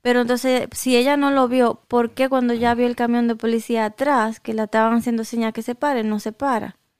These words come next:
Speaker 2: Ujú.
Speaker 1: Entonces, le dis-, a ella nada más no le fue... Porque
Speaker 2: Le
Speaker 1: dicen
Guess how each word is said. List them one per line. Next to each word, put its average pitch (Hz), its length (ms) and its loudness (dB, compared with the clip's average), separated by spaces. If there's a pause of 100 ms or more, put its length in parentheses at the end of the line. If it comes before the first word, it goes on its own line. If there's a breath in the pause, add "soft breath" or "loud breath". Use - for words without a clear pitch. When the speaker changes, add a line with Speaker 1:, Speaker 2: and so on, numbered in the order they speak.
(200)
Speaker 2:
Ujú. 127 120 -14
Speaker 1:
Entonces, 233 380 0
le 233 140 2
dis-, 233 200 2 (160)
a 208 180 2
ella 269 120 2
nada 294 140 2
más 269 180 4
no 254 100 2
le 240 260 0
fue... 240 440 -2 (320 loud breath)
Porque - 180 -4
Speaker 2:
Le - 60 6
Speaker 1:
dicen 135 60 4